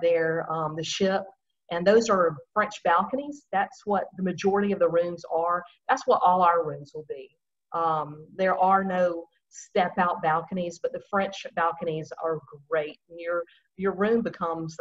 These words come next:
um, your balcony itself. So it's a wonderful experience. And then down in the lower, um, left corner, you see the sun deck. And wow, look at that pool. Isn't that big? Uh, just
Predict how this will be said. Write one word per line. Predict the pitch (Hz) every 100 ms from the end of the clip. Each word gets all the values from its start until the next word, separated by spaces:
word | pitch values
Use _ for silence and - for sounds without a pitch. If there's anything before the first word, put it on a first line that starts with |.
| -
um, | 160 156
your | 160
balcony | 151 147 156 156 143
itself. | - 170 143 -
So | - 180 160 160 _ _ 202
it's | 202
a |
wonderful | 196 226 247 247 196
experience. | - - 196 196 196 196 -
And | 196 220
then | 254 247
down | 208 226
in | 233
the | 196
lower, | 165 170 190 190 185 185 -
um, | 165 160 156 156
left | 180 190 196 -
corner, | 208 202 202 202 - - 185
you |
see | 180 202 185
the | 165
sun | 160 - 175 170 165
deck. | 151 147 - - _
And | 180 180 180 180 _ _
wow, | 208 285 277 254 190
look | 254 302
at |
that | 269 247 -
pool. | 294 240 170 - -
Isn't | 269 269 269
that | 247 233
big? | 240 220 151 - -
Uh, | 165 143 - - _
just | -